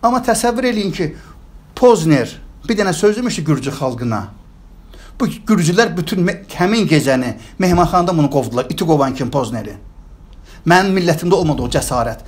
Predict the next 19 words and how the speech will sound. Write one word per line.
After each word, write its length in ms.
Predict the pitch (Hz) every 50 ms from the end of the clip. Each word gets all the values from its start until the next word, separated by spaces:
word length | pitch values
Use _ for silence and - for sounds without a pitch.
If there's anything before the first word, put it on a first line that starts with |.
| - -
Bilirsiniz 280 | - 175 - - 151 127
nəyə 160 | 131 127 120
görə? 200 | 120 123 135 131 131 - - -
Dəyənək 380 | - 156 151 147 160 180 170 -
gücünə 160 | 175 160 139 120
saxlamışsınız 540 | 131 147 - 131 120 117 110 - 131 117 120
bu 100 | 123 117
rejimi. 340 | 120 110 107 110 107 104 - - - -
Dəyənək 360 | - 147 147 147 170 170 156 -
gücünə. 280 | 160 120 120 120 117 - - - - -
Üç 160 | 262 180 - -
nəfər 260 | 185 156 147 143 131 139
gedib 220 | 143 143 123 - - - - -
Jirinovskini 520 | - - 151 147 175 180 170 - - 143 -
təhqir 320 | 156 147 139 - 220 226
eləsəydi, 320 | 208 180 151 - 147 123 113
dərhal 280 | - 196 156 151 160 143
bunu 140 | 147 156 147 156
döyərdilər. 440 | 143 143 135 131 110 110 101 95